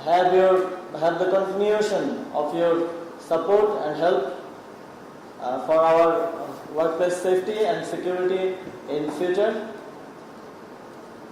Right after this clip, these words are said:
আমরা মনে করি যে এই নতুন বাংলাদেশ আমরা বলছি, প্রত্যেকটা সেক্টরে সেই নতুন বাংলাদেশের বাস্তবায়নটা আমরা করতে পারবো। সেটা হয়তো ওভারনাইট হবে না,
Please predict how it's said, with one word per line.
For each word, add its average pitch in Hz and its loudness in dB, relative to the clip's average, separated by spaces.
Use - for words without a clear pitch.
আমরা 208 6
মনে 220 4
করি 233 4
যে 185 6
এই 190 2
নতুন 190 6
বাংলাদেশ 208 8
আমরা 170 2
বলছি, 185 2
প্রত্যেকটা 233 6
সেক্টরে 226 6
সেই 214 6
নতুন 196 4
বাংলাদেশের 196 6
বাস্তবায়নটা 190 6
আমরা 190 6
করতে 190 2
পারবো। - 2
সেটা 170 4
হয়তো 208 8
ওভারনাইট 202 8
হবে 190 6
না, 233 4